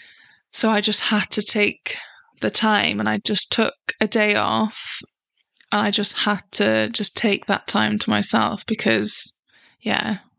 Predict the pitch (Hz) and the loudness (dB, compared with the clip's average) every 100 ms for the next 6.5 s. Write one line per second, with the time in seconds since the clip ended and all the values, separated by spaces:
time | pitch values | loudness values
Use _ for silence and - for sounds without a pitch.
0 | _ - - 214 208 - - 214 190 208 | _ -6 -2 0 -2 -8 -2 0 0 -2
1 | - 220 208 202 202 202 208 196 202 202 | 0 2 2 0 2 2 4 2 2 2
2 | 202 - - - - - _ - 302 - | 0 -2 -10 -10 -8 -10 _ -2 0 0
3 | 208 - 247 - 311 - 233 233 233 - | -4 -4 0 2 4 4 2 2 -2 -2
4 | 226 208 214 233 214 - 208 - 214 208 | 0 2 2 0 0 0 0 0 0 0
5 | - 202 208 208 - - 196 - - 208 | 2 2 2 0 -2 0 -2 0 0 0
6 | - - - 208 208 | -2 -6 0 0 0